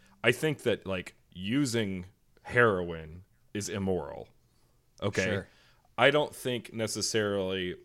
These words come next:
Speaker 1: voting to legalize small doses of heroin is immoral. Does that make sense? Like, I, it's not, there is a separation of church and state there, and you can be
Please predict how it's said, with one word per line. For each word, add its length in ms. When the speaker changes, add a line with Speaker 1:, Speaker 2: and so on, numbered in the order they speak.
Speaker 1:
voting 680
to 180
legalize 1040
small 520
doses 500
of 140
heroin 480
is 160
immoral. 460
Does 140
that 160
make 160
sense? 320
Like, 240
I, 60
it's 280
not, 280
there 180
is 200
a 60
separation 540
of 80
church 220
and 100
state 280
there, 140
and 140
you 100
can 200
be 360